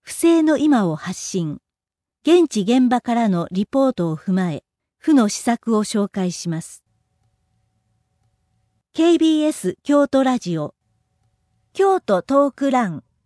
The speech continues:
火曜十二時から。マーブル火曜日。桂二葉と梶原誠のご陽気にない。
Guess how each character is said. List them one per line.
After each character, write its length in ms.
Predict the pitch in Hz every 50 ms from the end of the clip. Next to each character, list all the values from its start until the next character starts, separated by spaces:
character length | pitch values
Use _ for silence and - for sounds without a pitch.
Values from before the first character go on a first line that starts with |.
| _ _ _ _ _ _
火 160 | - 247 254
曜 340 | 285 320 339 311 254 190 - -
十 240 | 180 247 277 294
二 160 | 277 285 285 233
時 100 | 220 190
か 160 | - 175 160
ら。 180 | 151 143 - _ _ _ _ _ _ _ _ _ _ _ _ _ _ _ _ _ _ _ _ _
マ 200 | - 269 320 330
ー 40 | 320
ブ 100 | 262 262
ル 140 | 208 220 202
火 180 | - 202 226 240
曜 300 | 247 254 233 220 196 165
日。 240 | - 160 156 - _ _ _ _ _ _ _ _ _
桂 480 | - 330 339 - - 269 233 208 185
二 180 | 196 233 254 254
葉 220 | 240 214 196 185
と 160 | - 165 165
梶 320 | - - 226 220 - 269 285
原 240 | 277 269 269 254 240
誠 420 | 240 226 - 233 226 - 220 208
の 220 | 202 196 185 - - -
ご 180 | 175 196 208 254
陽 240 | 254 269 269 269
気 240 | 233 - - 240 233
に 220 | 226 220 214 214 -
な 200 | 196 175 160 160
い。 140 | 151 -